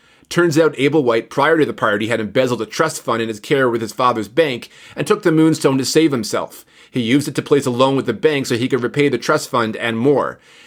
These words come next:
Its value kept him afloat financially, but upon release of the diamond, his plan was to take it to Amsterdam to have it cut. Alas, the three guardians appointed by Vishnu had other ideas. They suffocated him and returned to India via a long and arduous journey.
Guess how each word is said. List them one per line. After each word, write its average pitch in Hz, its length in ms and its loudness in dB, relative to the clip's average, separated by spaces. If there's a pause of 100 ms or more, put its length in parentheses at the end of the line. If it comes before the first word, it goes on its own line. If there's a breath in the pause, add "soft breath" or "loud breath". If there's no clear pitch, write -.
(160 loud breath)
Its 139 160 0
value 165 300 4
kept 175 220 0
him 156 120 2
afloat 143 420 2
financially, 143 640 0
but 110 120 0
upon 127 300 0
release 139 300 2
of 139 60 -4
the 135 60 2
diamond, 135 400 2
his 117 100 -2
plan 131 300 0
was 127 120 0
to 117 60 -12
take 135 200 0
it 147 60 -2
to 147 140 0
Amsterdam 120 600 2 (220 loud breath)
to 143 80 0
have 117 220 0
it 113 100 -6
cut. - 360 -6 (340 soft breath)
Alas, 113 340 0
the 143 80 -2
three 139 220 0
guardians 139 500 2
appointed 151 400 0
by 156 160 2
Vishnu 135 440 0
had 117 180 -2
other 131 260 2
ideas. 113 640 -2 (360 loud breath)
They 139 120 2
suffocated 143 580 0
him 127 180 0
and 127 80 0
returned 151 400 0
to 139 160 -2
India 131 360 2
via 120 260 0
a - 20 0
long 127 360 2
and 123 80 -6
arduous 135 420 -2
journey. 131 500 -4